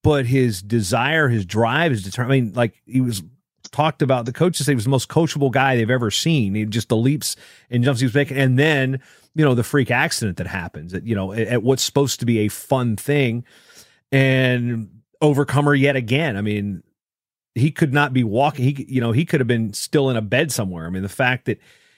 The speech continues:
he's standing up talking is nothing short of a miracle right there, let alone,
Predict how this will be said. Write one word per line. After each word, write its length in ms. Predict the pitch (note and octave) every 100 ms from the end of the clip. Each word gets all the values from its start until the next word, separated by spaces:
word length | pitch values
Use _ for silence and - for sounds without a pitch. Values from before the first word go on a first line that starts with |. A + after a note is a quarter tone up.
| _
he's 500 | _ C#3 C3 G2 - - _
standing 640 | - - B2 D3+ D#3 C3+
up 220 | C3+ C3+ _ _
talking 540 | - C#3+ C#3 G#2 C#2+ - _ _ _ _ _ _ _ _ _ -
is 380 | C#3 C3+ A2 B2+
nothing 340 | C3 C3+ C#3+ A#2+
short 220 | C3+ B2+
of 80 | A2+
a 60 |
miracle 340 | A#2 A#2+ A2 A2+
right 260 | G#2+ G#2
there, 260 | - D3+ B2+
let 180 | A2+ B2
alone, 420 | A#2+ D3 D3 C3